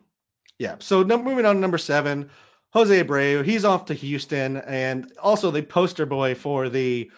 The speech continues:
first base dead ball death by, uh, death by lack of home runs. Last year, he had fifteen home runs. He had eighty-five, seventy-five, three oh four, three seventy-eight, four forty-six.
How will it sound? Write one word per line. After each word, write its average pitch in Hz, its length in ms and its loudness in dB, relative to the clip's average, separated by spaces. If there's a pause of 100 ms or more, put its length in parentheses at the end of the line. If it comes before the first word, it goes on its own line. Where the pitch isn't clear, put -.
(280)
first 160 340 2
base 147 280 0
dead 139 340 0
ball 131 600 2 (100)
death 135 360 -2 (540)
by, 127 420 -2
uh, 120 460 -2 (320)
death 135 220 -2
by 127 140 0
lack 131 320 0
of 131 100 -6
home 131 260 -6
runs. 127 520 -2
Last 151 320 0
year, 143 160 -6
he 139 80 -6
had 127 220 -4
fifteen 185 300 0
home 127 180 -6
runs. 104 300 -6
He 113 80 -8
had 107 200 -6
eighty-five, 131 560 -2 (380)
seventy-five, 135 760 0
three 226 160 2
oh 202 80 6
four, 117 400 -4
three 190 220 -4
seventy-eight, 117 540 -6
four 170 500 -6 (360)
forty-six. 202 680 -4